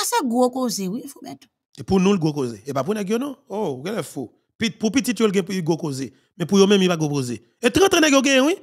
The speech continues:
Speaker 2: Il a mangé
Speaker 1: Mais
Speaker 2: sous
Speaker 1: pour
Speaker 2: fatra, dormi sous
Speaker 1: eux,
Speaker 2: fatra, oui.
Speaker 1: <laughs> Parce que
Speaker 2: Hein?
Speaker 1: moi, ouais, comment, moi-même, en tant que chef, je vais le passer pour m'a sauter pile fatra, pour m'a rentrer dans le bureau de l'État.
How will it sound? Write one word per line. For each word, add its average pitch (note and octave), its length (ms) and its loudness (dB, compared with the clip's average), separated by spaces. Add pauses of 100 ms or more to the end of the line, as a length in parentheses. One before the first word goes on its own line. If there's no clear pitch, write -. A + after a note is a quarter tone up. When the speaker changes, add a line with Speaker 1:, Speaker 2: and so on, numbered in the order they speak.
(160)
Speaker 2:
Il F#3+ 60 2
a G3+ 40 6
mangé A3+ 240 2
Speaker 1:
Mais - 60 4
Speaker 2:
sous - 80 4
Speaker 1:
pour - 80 8
Speaker 2:
fatra, G3 160 4
dormi F#3+ 200 6
sous - 60 2
Speaker 1:
eux, - 40 0
Speaker 2:
fatra, F#3+ 280 2
oui. C4 120 -4 (360)
Speaker 1:
<laughs> A3+ 120 -6 (480)
Parce F#4 260 4
que G3+ 80 2
Speaker 2:
Hein? A3+ 200 4 (180)
Speaker 1:
moi, F4+ 100 6
ouais, E4+ 140 2
comment, E4+ 580 6
moi-même, D#4 420 4
en D4+ 80 0
tant D4 160 -2
que C4+ 160 -4
chef, - 500 -4 (300)
je C#4+ 60 0
vais D#4+ 260 2
le C#4+ 40 -4
passer C#4+ 320 0
pour C4+ 140 -6
m'a B3+ 140 0
sauter D4 500 -4
pile C4 220 -2
fatra, C4+ 500 0 (320)
pour F#4+ 100 4
m'a F4 140 6
rentrer C#4+ 360 0
dans C4 100 4
le A3 40 -2
bureau G#3+ 240 -2
de G3 60 -6
l'État. F#3 260 -8